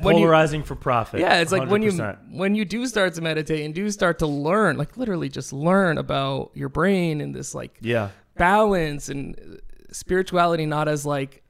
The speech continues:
Speaker 1: woo-woo, as literal, like, medicine or, like, you know, like
Speaker 2: Yeah.
Speaker 1: this guy is like,
Speaker 2: Yeah.
Speaker 1: like, uh, the internal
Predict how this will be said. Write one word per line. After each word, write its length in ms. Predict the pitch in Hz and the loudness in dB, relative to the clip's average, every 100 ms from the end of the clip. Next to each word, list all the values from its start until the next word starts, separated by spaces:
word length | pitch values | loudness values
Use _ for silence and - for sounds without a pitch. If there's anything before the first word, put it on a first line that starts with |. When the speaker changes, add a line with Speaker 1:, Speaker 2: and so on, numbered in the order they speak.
| _ _ | _ _
Speaker 1:
woo-woo, 760 | - 139 202 254 160 135 123 85 | -14 -2 0 2 2 0 -2 -4
as 240 | 147 143 | -4 -2
literal, 400 | 156 233 208 151 | 0 4 4 2
like, 320 | 139 139 - | -2 -6 -8
medicine 640 | 151 170 196 214 202 151 135 | -8 -2 2 2 0 -6 -6
or, 120 | 135 | -6
like, 220 | 139 131 - | -6 -6 0
you 80 | 139 | 6
know, 60 | |
like 80 | 156 | 8
Speaker 2:
Yeah. 80 | 175 | 8
Speaker 1:
this 120 | - | 4
guy 240 | 208 226 160 | 0 2 2
is 80 | |
like, 140 | 143 135 | -2 2
Speaker 2:
Yeah. 220 | 143 120 - _ - | 2 2 -4 _ -6
Speaker 1:
like, 320 | 165 156 - _ _ _ _ | -4 -4 -12 _ _ _ _
uh, 40 | - - - - _ _ _ _ | -20 -20 -20 -20 _ _ _ _
the 360 | 175 165 175 - - | -12 -2 0 0 -4
internal 560 | 175 - 208 220 156 | -4 0 0 0 -2